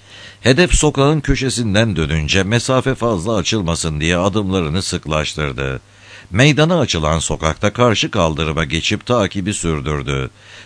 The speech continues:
Dükkan cam mekanlarına fazla yaklaşmıyor, kapı aralıklarında daha dikkatli atıyordu adımlarını. Ulus meydanına çıktılar.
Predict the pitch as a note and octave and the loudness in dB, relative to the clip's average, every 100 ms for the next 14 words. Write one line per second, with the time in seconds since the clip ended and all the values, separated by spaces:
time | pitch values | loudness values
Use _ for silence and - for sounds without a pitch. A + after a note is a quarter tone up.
0 | - G2 C#3+ - D3+ D#3+ F#2 D2+ D#2+ D#2+ | -4 0 0 2 2 2 0 0 0 0
1 | D#2 D2+ C#2+ D2 F#2+ G2+ F2+ D#2 G#2 F2 | 0 0 -2 -2 0 0 0 0 2 2
2 | E2+ D#2 E2+ E2 F2 E2 F2 D#2+ - - | 0 0 0 0 0 2 0 -2 -14 -4
3 | B2+ C3 D3+ C3 C3+ C3+ C3 B2 C3 G#2+ | -2 2 2 2 0 0 -2 0 0 0
4 | A2+ D3+ G2+ - A2 G2 A2+ F2 - G2+ | 0 0 -2 -2 -2 0 -2 -2 0 0
5 | E2+ D#2+ D#2 D2+ C#2+ D2 C#2 C2+ C2+ C2 | 0 0 0 -2 -2 -2 -2 -4 -4 -6
6 | - _ - - - D#3+ F3 D#3+ A#2+ A2+ | -10 _ -20 -20 -4 2 4 4 2 2
7 | A#2+ F2 F#2 E2 F2+ F2 - D2+ C#2 C2 | 2 2 2 2 0 -2 -2 -4 -2 -2
8 | C2 | -6